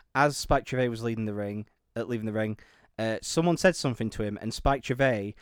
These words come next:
very loudly announced to the crowd, "This guy has just said to me, 'You would pick on the Jew, wouldn't you?' And that is completely unacceptable. Um,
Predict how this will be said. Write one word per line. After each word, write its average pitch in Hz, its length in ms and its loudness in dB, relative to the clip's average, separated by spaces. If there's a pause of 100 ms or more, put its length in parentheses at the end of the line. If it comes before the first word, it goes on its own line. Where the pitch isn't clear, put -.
(180)
very 160 340 6
loudly 160 520 6
announced 113 640 -2
to 120 80 -4
the 113 80 -2
crowd, 104 440 0 (300)
"This 202 200 4
guy 170 260 8
has 139 120 0
just - 200 -4
said 165 260 2
to - 120 -4
me, 98 320 -6 (400)
'You 135 200 4
would 147 240 8
pick 156 220 8
on 143 100 6
the 143 80 6
Jew, 135 240 4
wouldn't 123 300 2
you?' 101 280 -4
And 107 100 -4
that 120 80 -4
is 117 60 -8
completely 170 480 6
unacceptable. 117 840 0 (580)
Um, 117 340 4